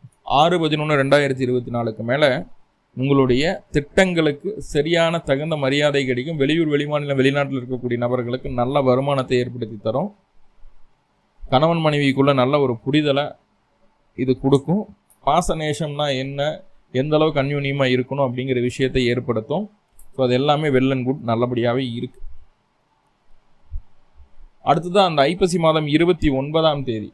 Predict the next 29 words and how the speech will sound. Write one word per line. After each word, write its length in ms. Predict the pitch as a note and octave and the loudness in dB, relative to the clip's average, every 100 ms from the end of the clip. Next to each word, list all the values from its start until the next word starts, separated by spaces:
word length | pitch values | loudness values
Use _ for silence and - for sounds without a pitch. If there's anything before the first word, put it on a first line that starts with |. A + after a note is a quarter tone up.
| - | -6
பதினைந்து 440 | B2 D3 D#3 D3+ | -4 -2 -2 -4
பதினொன்னு 440 | D3 C3+ C#3 C#3 B2+ | -2 -2 -2 -2 -2
ரெண்டாயிரத்தி 340 | B2 C3 C3+ B2 | 2 2 2 -2
இருபத்தி 280 | A#2+ A2+ | -4 -2
நாலு 120 | A#2 A2+ | -2 -2
அன்னைக்கு 240 | C3 D3 | -4 -6
உங்களுடைய 340 | C3 A#2+ A2+ | -4 -2 0
பாக்கியாதிபதியான 1080 | A2 B2 D3+ D#3+ D3 C3+ B2+ B2 A#2 F#2+ - - | 2 0 2 2 2 0 0 0 0 -2 -6 -14
சனி 360 | - - B2 D#3+ | -14 -2 0 2
பகவான் 460 | D3+ C3 C3+ D#3+ C3 | 2 2 0 0 -2
வக்ர 300 | B2 C#3+ C3+ | 0 0 0
நிவர்த்தி 360 | B2+ C3+ - | 0 0 2
அடைகிறாரு. 520 | B2 A#2+ A#2+ A2+ D#3 G#3 - _ _ _ _ _ | 2 2 2 0 -2 -6 -14 _ _ _ _ _
அது 120 | E3+ | 4
அடுத்த 260 | D3+ F3 G3 | 6 6 2
மாசத்துக்கு 380 | F#3 F3+ E3+ E3+ | 2 2 0 2
தான் 140 | F3 | 4
அதோட 160 | D#3 D3 | 4 2
இம்பாக்ட் 380 | C#3+ D3+ D3 C3 | 2 2 2 -2
இருக்கும். 380 | B2 B2+ G3 - | -2 -4 -6 -6
வக்ர 280 | B2 D#3+ F3 | -4 -2 -2
நிவர்த்திக்கு 400 | D3 D#3 D#3 D3 | -2 -6 -4 -6
அப்புறம் 280 | D3 D3 C#3 | -4 -4 -4
என்னென்னவெல்லாம் 380 | C#3+ C3+ C#3+ | -4 -4 -2
நடக்க 320 | C3+ B2+ - B2+ | -2 -4 -4 -6
போகுதுன்னு 160 | C#3 | -4
தனி 180 | B2+ C3 | -4 -4
பதிவுல 360 | B2 A#2 A#2 B2 | -4 -4 -4 -6
சொல்றேன். 360 | G#2 E2+ E2+ | -8 -12 -14